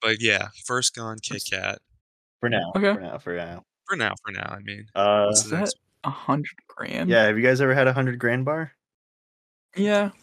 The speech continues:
Speaker 1: fuck is that?
Speaker 3: They're,
Speaker 2: They're okay.
Speaker 3: they're good.
Speaker 1: I have
Speaker 3: I
Speaker 1: them.
Speaker 3: enjoy them.
Speaker 2: Aren't they kind of like, um, Milky Way?
Speaker 3: Yeah, think of a Milky Way, but it's got the, uh, like, the, the crunch of a Crunch bar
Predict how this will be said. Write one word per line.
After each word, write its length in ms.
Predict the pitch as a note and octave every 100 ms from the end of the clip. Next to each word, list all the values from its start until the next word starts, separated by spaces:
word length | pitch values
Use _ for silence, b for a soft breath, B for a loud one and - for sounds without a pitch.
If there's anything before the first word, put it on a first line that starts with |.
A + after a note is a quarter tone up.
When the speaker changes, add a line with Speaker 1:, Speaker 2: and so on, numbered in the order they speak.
| C3+
Speaker 1:
fuck 80 |
is 160 | B2 G#2
that? 460 | G2+ B2+ G#2+ F#2+ B2+
Speaker 3:
They're, 100 | C3 C3 -
Speaker 2:
They're 160 | F3+ F#3+
okay. 320 | F#3 - A2
Speaker 3:
they're 80 | D#3+
good. 260 | - G3
Speaker 1:
I 40 | D3
have 440 | A2 G#2+ A2 E3
Speaker 3:
I 140 | A#2 C#3
Speaker 1:
them. 80 |
Speaker 3:
enjoy 260 | A2+ F#2 F2
them. 60 | F2+ -
Speaker 2:
Aren't 120 | F#3 G3
they 100 | A3+
kind 220 | G#3 G3
of 100 | F#3
like, 220 | E3+ D3 - -
um, 480 | - C#3+ C#3 C3+ A#2 _ _ -
Milky 380 | C#3 A#2+ A#2+ C#3
Way? 320 | C#3+ C#3+ D#3+ _ _ -
Speaker 3:
Yeah, 240 | D3+ C3+
think 220 | C3 F#3
of 60 | C#4
a 80 | D3+
Milky 400 | A#2 B2 C#3+ C#3
Way, 260 | C#3 C#3+
but 300 | C3+ A2+ A2+
it's 200 | A#2 A#2
got 380 | - B2 B2+ - A2+
the, 580 | A2+ A2+ A2 G#2+ G#2+ -
uh, 520 | G2 F#2+ F#2 F2+ E2+
like, 180 | F#2 -
the, 200 | G2 - _ b _ _ -
the 80 | G#2+
crunch 520 | - - B2 C3 -
of 200 | - A2+
a 340 | G#2 G2 F#2 F2
Crunch 400 | - A2+ A2 -
bar 440 | F#2 E2+ D#2+ G#2